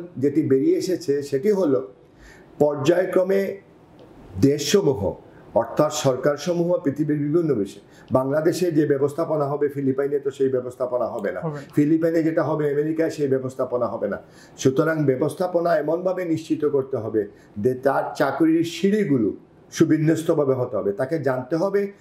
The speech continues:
Speaker 1: যে আমি দুই বছর বা তিন বছর পরে আমার গ্রামে থাকার কোনো প্রয়োজন নেই, তাহলেই কিন্তু সে আশ্বস্ত হয়ে যায় সে মনোযোগ সহকারে সেই তিন বছর, তার জানা আছে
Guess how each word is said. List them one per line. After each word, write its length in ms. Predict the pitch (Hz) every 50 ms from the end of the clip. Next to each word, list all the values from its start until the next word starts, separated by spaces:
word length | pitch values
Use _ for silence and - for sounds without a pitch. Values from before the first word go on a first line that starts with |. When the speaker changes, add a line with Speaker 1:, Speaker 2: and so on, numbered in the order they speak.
| - - -
Speaker 1:
যে 120 | 123 156
আমি 160 | 139 135 143
দুই 240 | 156 135 139 143 147
বছর 300 | 139 151 143 147 160 147
বা 140 | 143 147 139
তিন 220 | 135 - 139 135
বছর 220 | 131 135 135 - 135
পরে 220 | - 123 123 123
আমার 200 | 120 117 120 123
গ্রামে 260 | 117 123 110 104 107
থাকার 300 | 107 - 113 117 120 110
কোনো 220 | 101 - 113 113 110
প্রয়োজন 420 | 113 117 107 101 98 101 92 90 85
নেই, 100 | 87 - - - - - - - - - 156
তাহলেই 360 | - 127 147 214 233 247 240
কিন্তু 280 | 196 214 190 170 165 170
সে 160 | 160 - 156
আশ্বস্ত 420 | 143 131 - - 165 139 - -
হয়ে 200 | 160 156 160 165
যায় 220 | 160 180 175 - - - - - - - - - -
সে 180 | - - 156
মনোযোগ 500 | 147 143 135 135 143 143 135 170 214 202
সহকারে 600 | 208 - 202 185 180 185 180 180 175 170 175 165
সেই 180 | 160 - 151 143
তিন 200 | - 160 156 139
বছর, 220 | 131 131 - 135
তার 180 | 131 - 135 127
জানা 240 | 139 135 131 135 151
আছে 380 | 165 185 180 - - 196 190